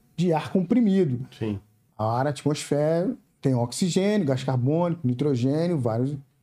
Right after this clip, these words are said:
Speaker 1: outros elementos. Ele, através de um compressor de ar, ele vai pra ampola, o cilindro,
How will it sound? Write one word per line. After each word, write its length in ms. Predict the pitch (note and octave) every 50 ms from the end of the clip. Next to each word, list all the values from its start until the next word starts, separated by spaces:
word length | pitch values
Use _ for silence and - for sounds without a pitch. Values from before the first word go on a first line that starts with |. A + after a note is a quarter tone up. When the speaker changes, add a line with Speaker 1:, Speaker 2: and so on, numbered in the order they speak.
| _ _ _ _ _ _ -
Speaker 1:
outros 220 | - A2+ A2 - C3
elementos. 560 | C3+ C#3+ F3 F3+ E3+ E3+ F#3 G#3 G#3 - - - - _ _ _ _ _ _ -
Ele, 380 | - D3 D3+ D#3 D3+ D3 D3+ - _ _ _ _ _ _ _ _
através 520 | - C3+ C3+ D#3 D3 C3 C#3 C#3+ C#3+ C3+
de 100 | C3+ C#3
um 400 | C#3 C3 C3 C3 B2 A#2+ A2+ A#2+ - - -
compressor 680 | - D#3+ D3+ D#3 F3+ F3+ F3 - - C#3+ C3 C3+ C#3+
de 140 | D#3+ G3+ G3
ar, 380 | F3 F#3+ G#3+ A#3+ A#3 - - - _ _ _ _ - -
ele 160 | D3+ D3+ C#3+
vai 220 | B2+ C#3 C#3 D#3
pra 160 | D3 F3 F3
ampola, 720 | F#3+ G3 F#3+ G3 E3 D#3 D#3 D#3+ E3+ F#3 G3+ A3 B3 C#4 C#4 - - _ _ _ _
o 60 | B2+ A2+
cilindro, 720 | - - F3+ E3 C#3+ C#3+ D#3 F3 G3+ G#3 B3+ C4+ C#4 C#4